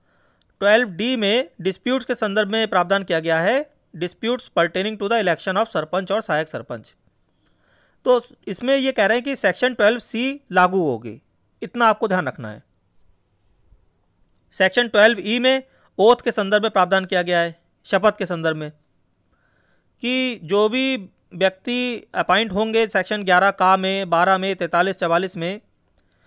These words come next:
तो अपने पद पर आसीन होने से पहले वो शपथ ग्रहण करेंगे। और अगर कोई इनमें से शपथ ग्रहण नहीं करता है, मना कर देता है शपथ क-, लेने से, तो फिर ये माना जाएगा कि उसने उस पद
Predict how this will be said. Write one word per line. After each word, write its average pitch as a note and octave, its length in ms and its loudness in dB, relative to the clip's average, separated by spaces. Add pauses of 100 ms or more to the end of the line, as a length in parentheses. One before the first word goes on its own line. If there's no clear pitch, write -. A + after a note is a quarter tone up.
(300)
तो A#3 80 6
अपने B3 260 4
पद A#3+ 220 2
पर C4+ 80 4
आसीन A#3+ 280 2
होने A#3 180 0
से B3+ 100 0
पहले G3 420 2 (840)
वो A#3+ 420 4 (640)
शपथ A3+ 260 0 (140)
ग्रहण F3+ 200 -2
करेंगे। A2+ 440 -10 (600)
और A3 160 6
अगर B3+ 160 2
कोई B3+ 400 2
इनमें A3+ 380 -2
से B3+ 140 0
शपथ A#3 260 -2
ग्रहण A3 300 2
नहीं G#3+ 140 0
करता A3+ 340 2
है, A#3 220 0 (580)
मना G#3+ 200 4
कर A3 140 2
देता A3 220 2
है A3+ 80 4
शपथ G#3+ 340 -2
क-, - 100 -14
लेने G3+ 320 -2
से, A3+ 180 -4 (460)
तो B3+ 80 6
फिर C4 140 2
ये A3+ 140 2
माना F#3+ 220 2
जाएगा A3 240 4
कि A3 180 -4
उसने G3 540 -4
उस F#3+ 220 -8
पद F3+ 120 -2